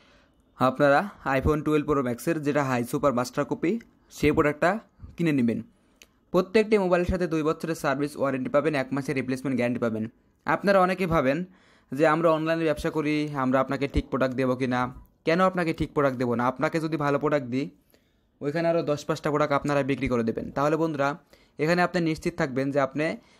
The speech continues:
যেটা অর্ডার করবেন সেটা পাবেন। দেখেন দোনোটা প্রোডাক্টই হাই সুপার মাস্টার কপি। iPhone টুয়েলভ প্রো ম্যাক্স যেটা কোরিয়ান কপি, ওটার দামটা একটু কম, ওটার দাম হচ্ছে আপনার ছয় হাজার পাঁচশো টাকা, আর যেটা অরিজিনালি হাই সুপার মাস্টার কপি, ওটার দাম হচ্ছে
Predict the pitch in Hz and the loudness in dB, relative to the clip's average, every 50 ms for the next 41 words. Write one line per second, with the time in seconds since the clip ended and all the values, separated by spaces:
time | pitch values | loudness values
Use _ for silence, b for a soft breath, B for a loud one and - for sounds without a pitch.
0 | b b 127 123 131 156 160 180 175 156 151 143 - - 160 160 180 170 - 147 | b b -6 -2 0 2 4 4 4 4 2 0 0 -2 -2 -2 -2 -4 -4 -2
1 | 147 139 123 113 120 120 127 135 - 170 170 165 139 139 175 202 214 220 214 185 | 0 0 0 0 -2 -4 -4 -2 -4 -4 -6 -4 -2 0 2 2 4 4 4 2
2 | 185 180 175 - 156 131 131 135 135 135 - - 156 151 147 135 120 120 - - | 2 0 0 0 -2 -4 -2 -2 -2 -4 -2 -4 -2 -2 -2 -2 -2 -6 -4 -6
3 | 131 113 - 113 - 107 107 - - - _ _ _ _ _ _ _ _ _ _ | -6 -4 -4 -6 -6 -6 -10 -10 -12 -20 _ _ _ _ _ _ _ _ _ _
4 | _ _ _ _ _ b b b b b b b b 139 151 156 180 190 190 185 | _ _ _ _ _ b b b b b b b b 2 2 4 4 2 2 2
5 | 185 175 175 180 175 180 160 147 135 135 147 - - 151 143 147 - 160 151 - | 2 2 2 2 2 2 0 2 2 0 -2 -4 -6 -4 -4 0 0 0 -2 0
6 | 151 143 151 160 160 160 - 131 - 131 131 131 131 139 131 120 135 135 131 127 | -2 0 0 0 0 0 -2 -2 0 2 0 2 2 2 2 2 2 2 2 2
7 | 147 151 147 - 147 - - 139 123 123 156 196 - B B B B B B B | 0 -2 -2 -2 -4 -2 0 0 0 0 -2 -4 -8 B B B B B B B
8 | B B 170 175 185 180 170 190 185 180 180 185 185 - 196 190 190 190 185 - | B B 4 4 4 4 4 2 2 2 0 -2 -2 0 -2 -2 0 -2 -8 -6
9 | - 180 165 160 165 170 165 180 175 - 131 131 - - 147 131 127 120 120 123 | -4 -4 -2 -2 -2 -2 -2 -4 -4 -4 -4 -6 -4 -4 -4 -2 0 0 0 0
10 | 127 135 143 160 - - - 147 143 143 139 143 170 180 185 180 160 151 147 151 | 0 0 0 0 0 0 0 0 2 0 0 0 -2 0 0 0 0 0 0 -2
11 | - 180 170 165 156 151 147 - - 160 165 151 - 139 135 143 139 135 139 139 | -2 -2 -4 -2 -2 -2 -4 -6 -8 -8 -6 -6 -4 -2 -2 -2 0 0 -2 0
12 | 139 143 - - 202 247 | -2 -4 -4 -2 -2 -2